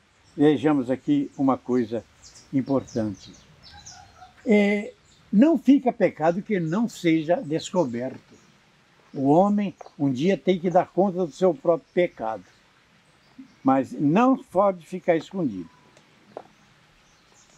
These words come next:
O profeta de Deus foi usado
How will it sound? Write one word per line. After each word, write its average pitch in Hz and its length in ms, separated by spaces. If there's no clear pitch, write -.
O 254 160
profeta 220 840
de 170 160
Deus 165 420
foi 202 260
usado 170 720